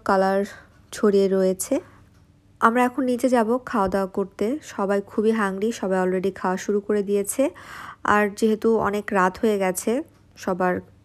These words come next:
হাংরি থাকারই কথা। So দেখতেই পাচ্ছেন আমরা খাওয়া দাওয়া করছি। আর বরাবরের মতোই ভিডিওটা যদি ভালো লেগে থাকে অবশ্যই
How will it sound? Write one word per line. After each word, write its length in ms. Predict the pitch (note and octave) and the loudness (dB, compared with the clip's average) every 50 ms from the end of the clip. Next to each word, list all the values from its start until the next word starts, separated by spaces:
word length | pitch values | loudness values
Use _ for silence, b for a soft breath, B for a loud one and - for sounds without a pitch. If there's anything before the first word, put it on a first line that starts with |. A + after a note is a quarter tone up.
| _ _ _ _ _ _ - - - G3 | _ _ _ _ _ _ -20 -10 -4 -2
হাংরি 260 | F#3 F#3 F3+ F#3 F#3 | -2 -2 0 -2 -4
থাকারই 420 | - - F#3+ F3+ - F#3+ G3 G#3 G3 - | -2 -4 -4 -2 -2 -2 -2 -2 -2 -2
কথা। 260 | F3 E3+ - - G3+ B3+ D#4 B B B B B B B B - - | -4 -4 -4 -4 -6 -6 -6 B B B B B B B B -10 -4
So 80 | - G3+ G3 G3 G3 F#3+ | -2 0 0 0 0 -2
দেখতেই 280 | G3 F#3+ - A3 A3 A3 | -2 -2 0 0 0 2
পাচ্ছেন 340 | G3 F#3 F3+ F3+ - A3+ A3 G#3+ G3 F#3 | 0 0 0 -2 -6 -6 -6 -4 -4 -4
আমরা 220 | F3+ F#3 F#3+ F#3 F#3 F#3 F#3+ - - | -2 -2 -2 -2 -2 -2 -4 -8 -10
খাওয়া 220 | - - G3 F#3 F#3 | -6 -2 -2 0 0
দাওয়া 200 | F#3+ F#3+ F#3+ F#3+ - | 0 -2 -2 -2 -4
করছি। 300 | G3+ G3 G3+ - - C4+ C#4+ F#4 - - - _ _ _ - - B B B B B B B B B B _ - | -6 -6 -6 -6 -6 -6 -6 -6 -8 -14 -20 _ _ _ -20 -20 B B B B B B B B B B _ 4
আর 180 | A#3 A#3+ A#3+ B3 | 6 6 6 6
বরাবরের 480 | A3+ A3+ A#3 A3+ A3+ A3+ A#3+ A#3+ A#3+ A#3 A#3 | 6 6 6 6 6 6 6 4 4 2 0
মতোই 260 | A#3+ A3+ B3 C4+ C4+ | -2 0 2 2 2
ভিডিওটা 340 | A#3+ B3+ G#3+ G#3+ G#3 G#3+ G#3+ | 2 2 0 0 2 0 0
যদি 220 | G3+ G#3+ G3+ G3+ A3 | 0 0 0 0 0
ভালো 240 | G#3+ A3 A3 G3 F#3+ F#3+ | 0 0 0 0 0 0
লেগে 140 | F#3+ F#3+ G3 | 0 -2 -2
থাকে 240 | - G3+ F#3+ F#3+ - G3 | -2 -4 -4 -2 0 0
অবশ্যই 360 | F#3 F3+ F#3+ G3 - - | 0 0 -2 -2 -2 -2